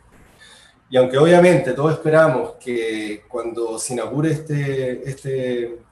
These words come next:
este teatro, el dos mil veintitrés, la crisis del corona haya terminado, em, son características del diseño que ya fueron incorporadas en este nuevo teatro. Next.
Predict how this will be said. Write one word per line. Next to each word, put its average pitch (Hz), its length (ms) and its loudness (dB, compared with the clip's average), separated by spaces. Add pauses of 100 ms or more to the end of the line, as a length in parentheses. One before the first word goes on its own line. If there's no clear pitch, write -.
este 120 200 -12
teatro, 123 560 -2
el 110 140 -10
dos 117 140 -6
mil 131 160 -6
veintitrés, 131 640 -2
la 131 200 -4
crisis 139 280 -12
del 127 120 -12
corona 127 760 -4 (260)
haya 131 220 -6
terminado, 165 920 -2
em, 123 460 -6 (480)
son 147 420 0
características 151 760 0
del 151 120 -4
diseño 170 520 0
que 139 200 -6
ya 156 140 0
fueron 175 280 -2
incorporadas 165 680 -2
en 147 100 -2
este 147 340 -4
nuevo 135 220 -4
teatro. 98 260 -10 (720)
Next. - 440 -8